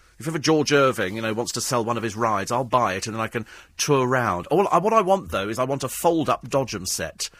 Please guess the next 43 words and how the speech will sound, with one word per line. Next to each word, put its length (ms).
And 80
when 80
I 80
say 220
a 60
fold-up 580
Dodgem 360
set, 240
I'm 140
so 580
in 200
tune 360
with 140
Showman. 540
A 60
fold-up 560
Dodgem 360
set 360
is 140
where 160
you, 260
it 140
comes 300
on 100
a 60
truck, 440
you 100
push 220
a 60
button 480
and 160
it 100
folds 540
out 560
and 100
everything 300
goes 300
and 120
it's 140
all 140
done 260
for 300
you. 220